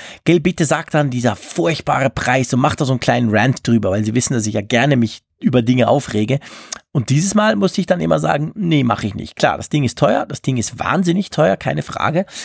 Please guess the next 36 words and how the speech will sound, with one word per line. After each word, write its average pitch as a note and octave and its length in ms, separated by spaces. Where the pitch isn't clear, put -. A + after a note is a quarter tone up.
Auf - 220
der B3 140
anderen G3 260
Seite F3 260
muss D#3 240
man's F3+ 220
halt A#2+ 180
in D#3 140
die D#3+ 80
Perspektive F3+ 800
setzen. A2 600
Und D3+ 220
zwar, B2+ 360
es - 180
gibt B3+ 400
keinen D#3 420
Computer, D3 600
den D3+ 200
wir D3 140
so F3+ 280
oft - 240
brauchen C#3 420
wie B2+ 60
unser C3 240
Smartphone. D#3 600
Logisch, C#3 460
klar. - 340
Es - 120
gibt - 220
überhaupt, E3 500
behaupte C3 380
ich - 80
mal, C3 140
kein F#3+ 320
technisches D3 480
Gerät, D3+ 460